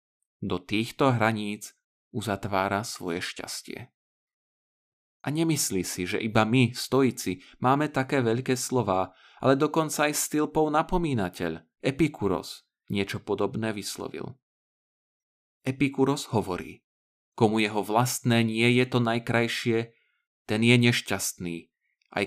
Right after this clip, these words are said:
keby bol pánom celého sveta.“ Alebo,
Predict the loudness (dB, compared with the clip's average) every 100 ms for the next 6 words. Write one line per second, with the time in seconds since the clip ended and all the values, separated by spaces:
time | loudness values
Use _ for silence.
0 | -2 -2 0 2 0 2 6 6 6 2
1 | 0 0 2 2 0 -6 -8 -8 -10 -12
2 | -14 _ _ _ _ _ _ _ _ _
3 | _ -16 -10 -6 -6 -8